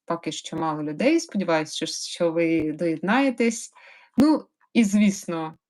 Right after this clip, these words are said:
е, Антон, добрий вечір. <laughs> Антон тут. Так, але треба доєднатись по посиланню, е, щоб ви додались до мене, е, гостем,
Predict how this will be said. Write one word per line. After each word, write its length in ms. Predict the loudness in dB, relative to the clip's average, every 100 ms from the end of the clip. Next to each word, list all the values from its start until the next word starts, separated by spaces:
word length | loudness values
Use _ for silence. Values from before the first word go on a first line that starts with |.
| _ _ _ -10
е, 280 | -6 -6 -8 -14 _ -8
Антон, 640 | -6 -4 0 2 2 -2 _ _
добрий 340 | -4 -2 0 -2
вечір. 380 | -4 -6 -8 -10 -20 _
<laughs> 260 | -18 -8
Антон 440 | -2 0 4 4 2
тут. 240 | -2 -6 -20 -20 -20 -16 0
Так, 260 | 2 4
але 140 | 2 4
треба 300 | 4 4 4
доєднатись 580 | 4 2 2 0 -4 -8 -2
по 120 | -2
посиланню, 800 | -2 -6 0 4 4 2 0 -4 _ _ _ _ -20 _ _ _ _ _ -2
е, 220 | 0 0
щоб 320 | -2 2 4
ви 200 | 4 2
додались 540 | 2 2 4 4 2 -4
до 80 |
мене, 520 | -2 -2 -2 -2 -4 -8 _ _ -20 _ _ _ _ _ _ -20 -10
е, 340 | -6 -4 -6 -6
гостем, 600 | 0 2 2 0 -2 -2